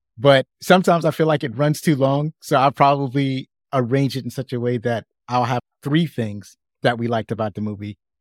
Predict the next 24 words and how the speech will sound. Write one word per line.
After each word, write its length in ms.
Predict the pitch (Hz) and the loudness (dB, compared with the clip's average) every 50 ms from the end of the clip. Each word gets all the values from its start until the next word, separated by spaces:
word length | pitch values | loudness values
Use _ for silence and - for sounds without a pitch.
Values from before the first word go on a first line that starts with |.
| - | -8
and 100 | 127 120 | -6 -2
then, 220 | 107 127 123 117 110 | 0 2 2 2 0
like, 180 | 110 113 104 - _ - 127 117 | -2 -4 -6 -8 _ -8 -8 -8
uh, 220 | - 110 107 107 - _ - | -8 -8 -10 -10 -12 _ -14
ten 360 | - - 147 139 131 131 - - | -10 -8 -6 -6 -6 -6 -8 -8
interesting 560 | 123 120 110 - 110 - _ - 117 113 107 - | -8 -8 -6 -8 -10 -10 _ -6 -6 -6 -6 -6
things 420 | - 113 113 110 104 - - - - - | -8 -8 -8 -8 -10 -12 -16 -20 -20 -20
of 80 | 107 - | -18 -10
trivia, 300 | - 131 113 104 104 101 | -6 -6 -6 -6 -6 -10
like 160 | 104 98 - | -12 -10 -10
the 80 | 107 | -12
top 300 | - - 123 113 107 - _ _ _ _ _ _ - | -12 -8 -8 -8 -8 -10 _ _ _ _ _ _ -10
ten 400 | - 135 113 110 104 101 98 98 _ - | -6 -6 -4 -4 -6 -8 -10 -14 _ -12
trivia, 540 | - - 120 107 104 104 101 101 98 95 - _ _ _ _ _ _ _ - | -8 -6 -6 -6 -6 -8 -10 -10 -12 -14 -16 _ _ _ _ _ _ _ -4
well, 360 | 139 127 123 117 113 117 - _ _ | 0 2 2 2 0 -4 -10 _ _
trivia 400 | - - 156 139 135 127 120 117 | -2 0 0 0 0 0 -2 -4
things 320 | - - 135 123 120 113 104 | -4 -4 -2 -2 -2 -2 -2
that 100 | 113 107 | -4 -4
I 80 | 110 | -6
found 260 | - - 110 104 90 | -6 -8 -8 -8 -8
interesting 520 | 110 107 - - 110 - - 110 107 101 104 | -12 -12 -12 -12 -14 -12 -12 -12 -12 -12 -12
about 340 | 104 98 113 113 107 98 - | -10 -8 -8 -8 -8 -10 -14
the 60 | 104 | -14
movie. 400 | 107 104 107 95 98 101 98 | -14 -12 -12 -14 -16 -20 -20